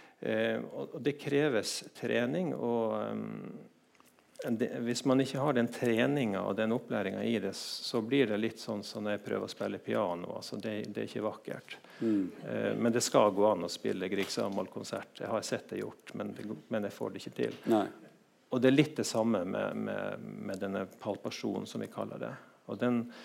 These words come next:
Speaker 1: må være nøyaktig, og så når man, hvis man da velger å behandle, så må det da være rettet spesifikt mot det lille området man vil behandle.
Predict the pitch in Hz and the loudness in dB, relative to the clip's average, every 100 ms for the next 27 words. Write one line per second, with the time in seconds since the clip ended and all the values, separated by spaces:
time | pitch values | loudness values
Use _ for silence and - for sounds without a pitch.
0 | - - - 123 127 123 117 110 110 117 | -18 -18 -4 2 6 8 6 6 4 2
1 | - 202 147 147 135 127 123 123 127 127 | 2 2 2 0 -2 -4 -8 -2 2 2
2 | 131 123 131 123 117 120 117 120 139 120 | 2 -2 0 2 4 2 0 0 2 2
3 | 101 - 135 139 117 110 110 123 123 110 | 0 -2 -2 0 0 2 2 0 -2 -2
4 | 110 - 101 - - 107 - - 98 113 | -2 -4 -8 -4 -2 -2 -4 -8 -6 -4
5 | 113 104 107 104 101 107 98 - 98 101 | -2 -2 -2 -2 -2 -2 -4 -6 -6 -6
6 | 98 - 104 104 - | -6 -6 -4 -4 -4